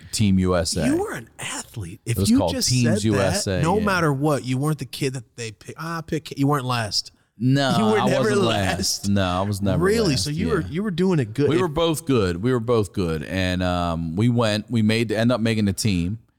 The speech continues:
Speaker 2: Fuck.
Speaker 1: Um, and got to spend a month. Like, that's the way my life is. Like, these kids are, are going on sabbaticals, and they're backpacking Europe and everything. My whole life has been, listen,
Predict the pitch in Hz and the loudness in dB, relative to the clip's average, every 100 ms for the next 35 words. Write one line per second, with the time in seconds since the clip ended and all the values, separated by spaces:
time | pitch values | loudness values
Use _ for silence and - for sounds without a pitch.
0 | _ - - - - 92 92 92 92 101 | _ -20 -18 -14 -4 -2 0 0 0 -2
1 | 98 - - 110 101 98 101 101 123 117 | -4 -6 -2 0 2 2 2 0 -2 -2
2 | 175 233 - - 135 131 123 110 104 92 | -2 -2 -4 -2 0 2 2 2 2 0
3 | 82 82 90 82 78 85 82 82 - 156 | 0 -2 -4 -4 -4 -4 -4 -4 0 0
4 | - 147 139 127 117 107 92 - - - | 0 0 0 0 0 -2 -2 -8 -20 -20
5 | _ 104 98 117 110 107 104 98 - 71 | _ -4 0 0 0 0 -2 -2 -4 -4
6 | 101 101 98 92 101 95 92 92 90 85 | -4 -2 -4 -4 -2 0 0 0 -2 -4
7 | 98 101 78 101 95 - 104 95 - 90 | -4 -4 -4 -4 -4 -2 -2 -2 -6 -6
8 | 90 92 90 87 92 87 87 90 98 165 | -2 -2 -2 -2 -4 -4 -2 0 0 2
9 | 233 202 151 135 127 110 98 101 104 95 | 2 2 2 0 0 -2 -2 -2 2 2
10 | 92 - - - - 127 120 - 76 | 0 -4 -20 -20 -4 -2 -2 -4 -10